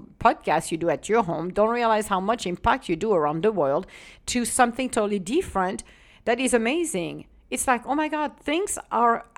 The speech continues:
happening in a way. The universe gives you more." So when Joan was talking to me a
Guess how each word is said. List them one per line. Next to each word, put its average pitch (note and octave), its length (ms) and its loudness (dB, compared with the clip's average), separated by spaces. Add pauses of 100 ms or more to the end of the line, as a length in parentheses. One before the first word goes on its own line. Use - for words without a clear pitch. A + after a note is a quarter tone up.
(120)
happening D4+ 380 0
in A#3 100 0
a F#3+ 180 -2
way. C4 160 4
The F#3 140 0
universe G#3+ 680 -2
gives A3+ 300 -4
you A3 120 -2
more." G#3+ 380 2 (240)
So B3 360 6
when A#3 520 2 (320)
Joan G#3+ 600 4 (260)
was G#3 160 0
talking C4+ 260 2
to C4+ 100 0
me A#3+ 120 0
a G3+ 40 0